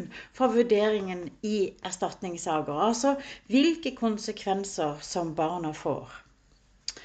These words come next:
Men så er det jo flere områder, sånn ellers da, som trengs å tittes nærmere i kortene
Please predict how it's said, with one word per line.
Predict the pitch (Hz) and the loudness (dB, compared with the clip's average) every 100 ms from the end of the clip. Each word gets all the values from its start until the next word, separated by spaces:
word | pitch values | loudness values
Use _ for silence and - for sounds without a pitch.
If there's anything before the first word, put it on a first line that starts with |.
| - - - - - - - _ _ _ _ _ _ _ | -16 -14 -14 -14 -16 -20 -20 _ _ _ _ _ _ _
Men | 311 311 | 2 6
så | 320 311 - - _ - | 4 4 -2 -18 _ 4
er | 240 | 4
det | 247 | 6
jo | 277 | 2
flere | - 233 233 220 | 2 8 8 8
områder, | 185 175 170 175 160 - 139 - - _ _ | 2 0 0 0 0 -2 -6 -14 -20 _ _
sånn | - 262 - | 0 2 6
ellers | 202 202 180 - | 6 6 4 0
da, | 151 - | -4 -2
som | 285 285 | -2 0
trengs | 240 262 269 | 2 4 4
å | 269 269 | -2 -2
tittes | 240 - - 240 202 | -4 -2 0 0 2
nærmere | 175 175 190 202 | 0 0 0 0
i | |
kortene | 202 196 - 127 127 | 0 0 -2 -4 -6